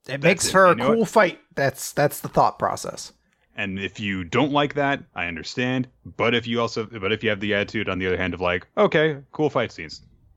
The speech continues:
Speaker 2: totally fine with that <laughs> too. Like, I, it's, it's not clumsily implemented because it's just for the sake of it. <laughs> So you can't even say that.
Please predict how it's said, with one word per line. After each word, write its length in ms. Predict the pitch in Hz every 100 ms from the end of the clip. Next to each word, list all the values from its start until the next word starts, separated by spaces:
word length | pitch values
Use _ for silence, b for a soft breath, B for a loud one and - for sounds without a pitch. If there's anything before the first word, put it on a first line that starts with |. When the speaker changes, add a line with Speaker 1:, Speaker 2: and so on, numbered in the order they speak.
| -
Speaker 2:
totally 260 | 113 104
fine 220 | 98 92
with 100 | 90
that 160 | 90 160
<laughs> 120 | -
too. 260 | - - - -
Like, 240 | - 98 110
I, 160 | 110 -
it's, 380 | 110 - - -
it's 200 | 139 -
not 320 | 139 139 135 b b b b b b -
clumsily 800 | - 131 135 151 127 135 135 131
implemented 680 | 123 127 123 113 107 113 98
because 640 | 110 - 110 104 101 95 - _ -
it's 300 | 110 - -
just 380 | - 113 95 -
for 140 | 113
the 100 | 95
sake 360 | - - 87 -
of 120 | -
it. 200 | - -
<laughs> 40 | -
So 400 | - - - 135
you 120 | 123
can't 280 | 107 - 127
even 220 | - 104
say 280 | - - 90
that. 300 | 87 82 82